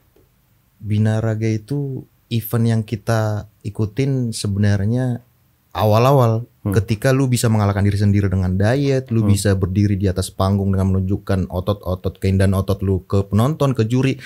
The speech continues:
Speaker 1: itu lu udah jadi pemenang. Tapi makin s-, ke sini persiapan yang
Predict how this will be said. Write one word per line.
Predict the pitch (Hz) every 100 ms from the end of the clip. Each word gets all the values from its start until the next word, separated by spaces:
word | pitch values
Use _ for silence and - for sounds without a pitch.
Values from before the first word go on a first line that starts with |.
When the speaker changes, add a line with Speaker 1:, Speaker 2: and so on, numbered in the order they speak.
| - - -
Speaker 1:
itu | - 139
lu | 175 165
udah | 139
jadi | 117 110
pemenang. | 117 117 113 98 98 -
Tapi | - 196 202 147
makin | 120 120 127
s-, | 120 - _ _ -
ke | -
sini | 175 170
persiapan | 139 113 - 120 117 127 120
yang | 123